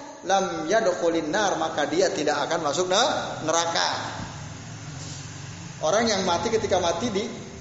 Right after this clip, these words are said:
perutnya ada ampas kopi, habis minum kopi, habis ngopi-ngopi. Itu ada, ada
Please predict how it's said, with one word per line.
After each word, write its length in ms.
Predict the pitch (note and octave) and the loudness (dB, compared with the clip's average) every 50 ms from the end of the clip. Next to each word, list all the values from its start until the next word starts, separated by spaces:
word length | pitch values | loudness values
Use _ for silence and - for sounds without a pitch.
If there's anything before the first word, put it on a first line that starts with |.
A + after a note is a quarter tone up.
| - - - - - | -16 -16 -16 -16 -6
perutnya 400 | - F3+ G3 A#3+ A#3 A#3 A#3+ G3+ | 0 2 2 4 4 4 2 2
ada 240 | F#3+ E3+ G3 G3 F3+ | 2 2 2 2 2
ampas 240 | F3 - F#3 F3 - | 2 2 0 0 2
kopi, 320 | - F#3+ F#3 - F3+ E3+ | 2 0 0 2 0 0
habis 240 | D3+ D3+ D#3+ D3 D#3+ | -2 -2 -4 -6 -6
minum 160 | D#3 D3+ D3 | -6 -6 -4
kopi, 240 | - D3+ D3 - - C3+ - - | -2 -4 -4 -4 -4 -8 -10 -8
habis 240 | - D3 C#3+ D3+ C#3+ | -8 -6 -6 -6 -4
ngopi-ngopi. 560 | - D#3 D3 - D3+ C#3+ C3+ C3 B2 C3+ C3 A2+ A2 A2 A2+ - A2+ - - - - - - D3+ - - - - - - - - - - - - - - - - - - - - - - - - - G#3+ G#3+ F3+ D#3+ - A#3 | -2 -4 -4 -2 -4 -4 -4 -4 -4 -4 -6 -6 -6 -8 -8 -10 -12 -12 -12 -12 -12 -12 -10 -10 -10 -10 -10 -10 -10 -10 -12 -12 -12 -12 -12 -14 -14 -14 -14 -14 -14 -14 -14 -14 -16 -14 -14 -14 -14 -12 -12 -12 -2 0 0
Itu 200 | C#4 B3+ - - | 2 2 4 4
ada, 420 | E4 F#4+ G4+ G#4+ - G#4 D#4+ C#4+ C4+ C4+ C#4 - - - - - - - - - - | 4 6 4 4 4 4 4 4 4 2 0 -4 -6 -8 -10 -10 -12 -14 -16 -12 -6
ada 240 | F#3+ G#3 C4 D4 | -2 -2 0 0